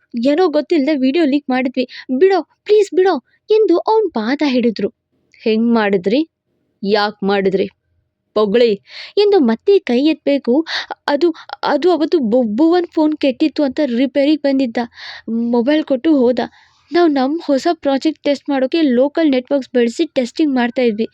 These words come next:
ಸಡನ್ ಆಗಿ ಭುವನ್ ಮೊಬೈಲ್ ನೆಟ್ವರ್ಕ್ ಕನೆಕ್ಟ್ ಆಯ್ತು. ಹ್ಯಾಕ್ ಮಾಡ್ಬೇಕಾಗಿದ್ದ ಮೊಬೈಲ್ ಲಿಂಕ್ ಅವ್ನ್ ಮೊಬೈಲ್ಗೆ ಕಳಿಸ್ದೆ. ಅದು ಹ್ಯಾಕ್ ಆಯ್ತು. ಅವ್ನ್ ಮೊಬೈಲ್ ನೋಡ್ತಾ ಸಡನ್ ಆಗಿ ಡಿಲೀಟ್ ಆಗಿದ್ದ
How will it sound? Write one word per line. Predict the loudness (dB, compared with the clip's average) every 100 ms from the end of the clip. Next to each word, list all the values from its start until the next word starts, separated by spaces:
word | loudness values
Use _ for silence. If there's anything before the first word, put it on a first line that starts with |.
| -14 -20 _ _
ಸಡನ್ | -2 0 0 -2
ಆಗಿ | -2 -2
ಭುವನ್ | -2 -2 0 -2
ಮೊಬೈಲ್ | -4 -2 0
ನೆಟ್ವರ್ಕ್ | -2 -2 -4 -2
ಕನೆಕ್ಟ್ | -4 -4 -2
ಆಯ್ತು. | -2 -2 -6 -10 -20 -20 -20 -12
ಹ್ಯಾಕ್ | -4 -4 -4
ಮಾಡ್ಬೇಕಾಗಿದ್ದ | -2 -2 -2 -2 -2 -2 -2 -2
ಮೊಬೈಲ್ | -2 -2 -2 -2 0 0
ಲಿಂಕ್ | 0 -2 -6 _ -2
ಅವ್ನ್ | 0 0
ಮೊಬೈಲ್ಗೆ | 0 0 -2 -2
ಕಳಿಸ್ದೆ. | -2 -2 -2 -2 -6 -8 _ _ -10 -4
ಅದು | 0
ಹ್ಯಾಕ್ | 0 0 -2 0
ಆಯ್ತು. | -2 0 -4 -6 _ -20 -20 -12 -2
ಅವ್ನ್ | 0 2
ಮೊಬೈಲ್ | 0 2 2
ನೋಡ್ತಾ | 2 0 -2
ಸಡನ್ | -2 -2 0 0 0
ಆಗಿ | 0 0
ಡಿಲೀಟ್ | 0 0 0 0
ಆಗಿದ್ದ | -2 0